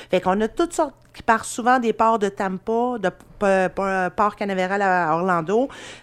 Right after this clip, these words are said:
euh, Fort Lauderdale, Miami, on en a qui vont partir de San Juan, Porto Rico, de Galveston au Texas, c'est tous des ports principaux.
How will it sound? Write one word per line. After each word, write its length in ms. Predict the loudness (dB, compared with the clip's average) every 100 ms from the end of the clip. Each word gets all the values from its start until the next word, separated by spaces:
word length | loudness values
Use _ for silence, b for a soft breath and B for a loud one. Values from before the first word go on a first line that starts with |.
| 2
euh, 420 | 6 8 6 4
Fort 220 | 4 2 4
Lauderdale, 440 | 2 4 0 0
Miami, 680 | -2 -2 -2 -2 -2 0 -2
on 60 | -2
en 280 | -2 -2 -4
a 60 |
qui 160 | -6 -6
vont 160 | -6
partir 320 | -2 -4 -2 -4
de 100 | -2
San 240 | -2 -2
Juan, 240 | -2 -4
Porto 260 | -4 -2 0
Rico, 460 | 0 0 2 4 2 B B B
de 140 | 2
Galveston 720 | 4 6 4 4 2 0 0 2
au 80 |
Texas, 600 | 2 0 0 4 4 4 0
c'est 140 | -4
tous 100 | -2
des 160 | -2 4
ports 320 | 4 4 0
principaux. 440 | -6 -6 -4 -2